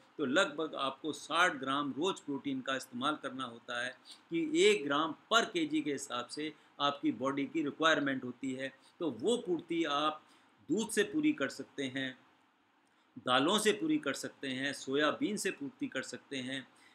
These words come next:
ये अंकुरित दालों से पूर्ति कर सकते हैं, अंडे से पूर्ति कर सकते हैं, चिकन से पूर्ति कर सकते हैं, मीट से पूर्ति कर सकते हैं। लेकिन ये रोस्टेड होने चाहिए आइटम मीट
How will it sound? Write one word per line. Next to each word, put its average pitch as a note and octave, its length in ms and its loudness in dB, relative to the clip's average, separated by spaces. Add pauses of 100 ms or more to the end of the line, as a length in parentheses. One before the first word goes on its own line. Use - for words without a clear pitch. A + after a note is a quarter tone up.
(140)
ये D3 260 2 (460)
अंकुरित E3 380 0
दालों D3+ 280 4
से G3+ 140 2 (120)
पूर्ति D3+ 260 -2
कर B2+ 160 -2
सकते - 340 -10
हैं, C#3 200 -4 (140)
अंडे E3 260 4
से G3+ 140 0
पूर्ति C#3+ 340 -6
कर B2 160 -4
सकते C3 360 -10
हैं, B2+ 260 -8 (420)
चिकन G3+ 300 2
से F#3+ 120 0
पूर्ति C#3+ 340 -4
कर B2 140 -4
सकते - 360 -12
हैं, B2+ 280 -8 (320)
मीट F#3+ 280 -2
से F3 140 0 (120)
पूर्ति C3+ 280 -6
कर A#2+ 140 -6
सकते - 320 -10
हैं। D3+ 160 0
लेकिन C#3+ 460 -2
ये E3+ 260 -2 (300)
रोस्टेड D#3 480 0
होने D3+ 240 2
चाहिए C3+ 360 -2
आइटम C#3+ 460 -4 (140)
मीट C#3+ 240 2